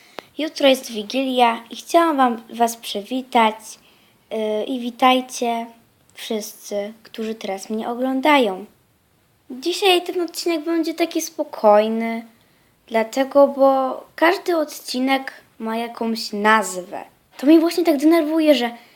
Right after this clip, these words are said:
każdy odcinek musi mieć jakąś nazwę. Tutaj śpiewanie, tutaj vlogi,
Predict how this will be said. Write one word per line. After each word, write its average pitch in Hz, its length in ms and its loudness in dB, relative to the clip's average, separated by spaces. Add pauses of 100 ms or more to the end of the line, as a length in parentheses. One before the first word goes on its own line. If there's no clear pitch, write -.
(200)
każdy 339 400 0
odcinek 330 400 -2
musi 320 280 -2
mieć 320 140 0
jakąś 330 360 -4
nazwę. 247 460 -4 (280)
Tutaj 269 160 2
śpiewanie, 233 640 4
tutaj 254 320 0
vlogi, 247 420 4